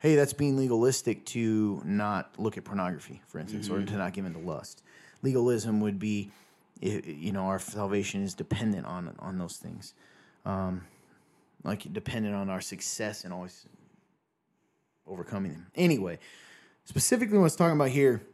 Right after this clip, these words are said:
Speaker 1: is the idea was in that culture, a woman that wore a head covering was saying she was under the authority of her husband.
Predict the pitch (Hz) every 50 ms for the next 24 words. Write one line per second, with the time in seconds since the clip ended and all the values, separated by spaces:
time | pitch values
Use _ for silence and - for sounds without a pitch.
0 | _ _ _ _ _ _ - 127 127 123 - - - - _ _ _ _ _ _
1 | _ _ _ _ _ _ _ _ _ _ - - - - 104 95 120 143 151 156
2 | 165 165 139 151 165 165 170 151 147 139 135 - - 135 143 143 151 160 156 -
3 | - - 175 170 175 - - - 113 101 98 95 - - - _ _ - - 117
4 | 127 151 160 165 160 147 135 139 120 117 131 147 147 147 - 147 127 123 120 117
5 | 117 107 - 113 117 - - - 135 131 135 135 131 - - 127 117 110 123 120
6 | 123 120 117 117 113 107 - 117 113 110 110 107 92 98 98 104 101 98 - -
7 | - 95